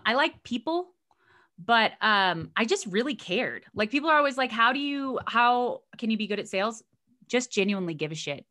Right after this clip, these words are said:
That is really all. If you have that, you're gonna be fantastic <laughs> 'cause people can feel that you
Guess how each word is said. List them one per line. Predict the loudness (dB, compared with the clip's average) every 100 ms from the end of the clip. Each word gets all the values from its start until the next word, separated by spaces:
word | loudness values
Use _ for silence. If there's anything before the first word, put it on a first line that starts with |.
| -2
That | 0
is | 0 -6
really | -6 -4 -4
all. | -2 0 0 -2
If | -6 -4
you | 0
have | 4 2 2
that, | 2 4 2 -2 _ _ _ _ -6
you're | 0
gonna | 2 2
be | 2 -4
fantastic | -6 -6 0 0 0 -2 -2 -2
<laughs> | 2
'cause | 2 2
people | 0 -2 0
can | 0 -2 -4
feel | -2 -2 -2
that | -2
you | -2